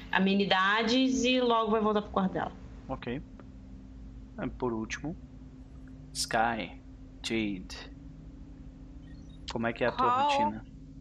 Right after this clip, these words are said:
Speaker 3: como fica o esquema na ponte? Né? Tem um revezamento depois que a gente
Speaker 2: Sim.
Speaker 3: entra em dobra?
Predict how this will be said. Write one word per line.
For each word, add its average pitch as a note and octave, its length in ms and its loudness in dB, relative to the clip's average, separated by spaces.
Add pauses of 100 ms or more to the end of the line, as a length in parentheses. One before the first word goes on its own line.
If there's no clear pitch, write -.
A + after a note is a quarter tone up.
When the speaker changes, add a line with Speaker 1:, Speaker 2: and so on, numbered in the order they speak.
(500)
Speaker 3:
como C#4 240 2
fica - 300 2
o - 20 6
esquema C4 920 4
na B3 160 6
ponte? F#3 720 2 (400)
Né? F#3+ 200 6 (420)
Tem G#3 160 4
um G#3+ 80 4
revezamento G#3 920 4
depois G3 320 4
que G3+ 60 6
a F#3+ 40 6
gente F#3+ 200 6
Speaker 2:
Sim. - 100 6
Speaker 3:
entra F#3+ 280 4
em F#3+ 140 -2
dobra? F#3+ 640 4